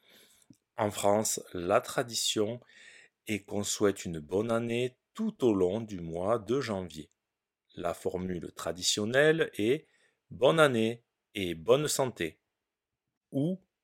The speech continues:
Bonne année, meilleurs vœux ». Quand une nouvelle année commence, nous prenons de bonnes résolutions, c'est-à-dire qu'on décide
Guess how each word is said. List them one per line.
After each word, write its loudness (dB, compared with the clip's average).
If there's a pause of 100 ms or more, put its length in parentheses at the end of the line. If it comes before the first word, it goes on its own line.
Bonne 2
année, 2 (100)
meilleurs 0
vœux ». -4 (1160)
Quand 0
une 0
nouvelle 0
année -6
commence, -2 (720)
nous -2
prenons 0
de -6
bonnes 2
résolutions, -2 (600)
c'est-à-dire -2
qu'on -4
décide -4